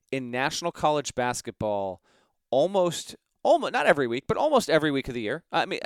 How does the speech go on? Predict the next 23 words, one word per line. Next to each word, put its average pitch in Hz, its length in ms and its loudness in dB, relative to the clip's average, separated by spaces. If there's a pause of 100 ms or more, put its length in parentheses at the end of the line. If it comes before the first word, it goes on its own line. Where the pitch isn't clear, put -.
there, 214 200 2
there 208 160 0
will 226 120 4
be 196 140 -2
maybe 165 220 2
a 147 60 4
wee-, 135 240 -4
two-week 151 340 -2
stretch 151 280 0
in 135 100 -6
May 123 380 0
or, 110 200 0 (220)
or 123 100 -8
July 120 440 2
where 117 100 -2
something 123 240 -8
doesn't 117 180 -8
happen, 120 220 -6
but 120 140 -2
because 147 240 -4
of 175 60 -10
the 151 60 -10
draft, 127 460 2